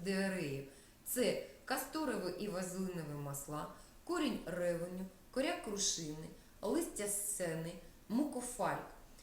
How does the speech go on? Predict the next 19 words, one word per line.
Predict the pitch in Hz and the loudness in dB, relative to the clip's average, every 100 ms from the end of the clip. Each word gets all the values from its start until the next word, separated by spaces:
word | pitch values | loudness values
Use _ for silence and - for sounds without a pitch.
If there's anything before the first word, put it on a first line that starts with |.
| - - | -6 2
антациди, | 311 320 359 359 262 208 214 | 2 2 0 0 0 0 0
що | 226 233 | 0 0
містять | 226 226 226 208 208 - | 0 0 -2 -4 -2 -2
солі | 214 202 | 0 0
магнію, | 202 190 185 185 185 185 - - - - | 0 0 0 0 0 -2 -8 -14 -18 -8
засоби, | 190 254 349 277 214 190 | 2 4 4 2 0 -2
що | - 180 | -2 -2
містять | 226 - 269 - - | -2 -2 -4 -6 -2
солі | 190 208 214 - | -2 0 -2 -4
калію, | 175 151 147 - - - - - | -2 -2 -2 -6 -12 -20 -18 -16
штучний | - 320 359 294 277 | -2 0 2 2 2
сук-, | 269 - 180 - - - - | 2 0 -6 -6 -16 -18 -6
цукор, | - 277 - 156 - - - - | 0 2 2 0 -2 -8 -16 -12
сорбітол, | - 330 339 240 156 - 175 175 185 - - - | -4 2 2 2 0 -2 -4 -2 -4 -10 -14 -4
манітол, | 208 269 302 285 - 180 170 185 - - - - - - - - - - | 2 6 6 6 4 -2 -2 -2 -8 -16 -20 -20 -20 -20 -20 -18 -10 -2
також | 208 - 202 185 - - - - - - - | -2 0 0 0 -2 -6 -16 -20 -20 -20 -6
спо-, | - - 214 214 | -4 0 2 2
е, | 190 180 170 - - - - | 2 0 0 -4 -10 -14 -8
здатні | 196 202 202 202 240 262 | 4 10 12 10 4 -2